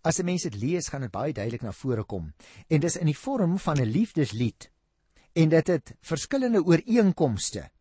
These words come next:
ook met die boek Hooglied. Dis interessant, né? Jy sal sien, na die belydenis wat ons nou net ook gelees het, volg nie net vergifnis nie, maar ook 'n belofte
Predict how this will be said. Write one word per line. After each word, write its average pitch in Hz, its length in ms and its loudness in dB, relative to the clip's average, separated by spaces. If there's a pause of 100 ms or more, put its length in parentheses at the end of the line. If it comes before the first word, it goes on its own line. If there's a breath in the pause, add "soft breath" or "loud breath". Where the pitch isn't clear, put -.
(280)
ook 180 320 6
met 135 160 0
die 113 80 -4
boek 120 220 -2
Hooglied. 110 680 -2 (420)
Dis - 100 -20
interessant, 151 560 -4
né? 95 220 -12 (880 loud breath)
Jy 160 100 4
sal 214 200 2
sien, 247 440 2
na 127 320 2
die 269 100 0
belydenis 123 600 0
wat 123 120 -8
ons 117 100 -10
nou 117 100 -4
net 165 200 -4
ook 156 120 -6
gelees 113 420 -4
het, - 140 -16 (580 loud breath)
volg 220 300 2
nie 330 120 -4
net 160 160 0
vergifnis 143 560 -4
nie, 143 80 0
maar 131 200 0
ook 254 200 0
'n 143 80 -6
belofte 113 640 -4